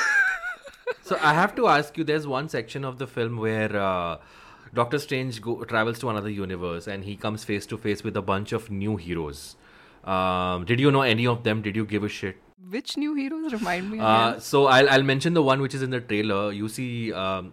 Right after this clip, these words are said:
Speaker 1: uh, Patrick Stewart as Charles Xavier
Speaker 2: Oh, yeah,
Speaker 1: in
Speaker 2: yeah,
Speaker 1: a
Speaker 2: I saw, I
Speaker 1: wheelchair.
Speaker 2: saw that one. I did, I did.
Speaker 1: Right. Uh, were you at all excited when they came on screen? You're like, "Oh, it's that guy from that thing I know."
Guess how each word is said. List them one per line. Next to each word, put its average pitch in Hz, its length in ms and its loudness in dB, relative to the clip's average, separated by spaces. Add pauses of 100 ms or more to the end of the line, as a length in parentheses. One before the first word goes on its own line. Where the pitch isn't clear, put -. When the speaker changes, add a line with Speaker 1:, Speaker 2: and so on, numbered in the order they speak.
Speaker 1:
uh, 98 120 -6
Patrick 110 360 -2
Stewart 107 400 -2
as 104 200 -4
Charles 98 400 0
Xavier 82 420 -8 (140)
Speaker 2:
Oh, 240 100 6
yeah, 254 40 8
Speaker 1:
in - 20 8
Speaker 2:
yeah, 220 300 10
Speaker 1:
a 185 40 4
Speaker 2:
I 190 120 -2
saw, 214 80 4
I 190 80 6
Speaker 1:
wheelchair. 202 200 2
Speaker 2:
saw 233 160 4
that 156 260 2
one. 156 160 -8
I - 100 -12
did, - 220 -14
I - 80 -10
did. - 140 -8
Speaker 1:
Right. 92 260 0 (120)
Uh, 98 240 -2
were 123 120 6
you 143 280 4
at 113 160 4
all 127 160 6
excited 107 560 -2
when 113 140 -4
they 113 80 -4
came 104 240 -6
on 101 140 -6
screen? 104 300 -8
You're 107 180 -4
like, 127 80 -6
"Oh, 160 180 2
it's 127 180 -2
that 131 260 0
guy 123 220 0
from 117 240 -6
that 110 260 0
thing 107 240 -6
I 95 120 -6
know." 85 320 -12